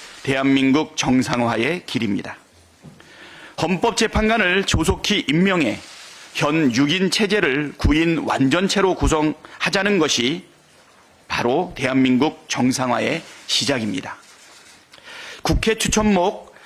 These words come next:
헌법재판관 세 명을 국회가 선출하는 것은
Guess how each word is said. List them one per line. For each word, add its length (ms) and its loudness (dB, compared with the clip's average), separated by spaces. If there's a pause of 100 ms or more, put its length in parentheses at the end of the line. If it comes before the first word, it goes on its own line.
(400)
헌법재판관 1300 0
세 280 0
명을 340 2
국회가 480 -2
선출하는 640 0
것은 420 0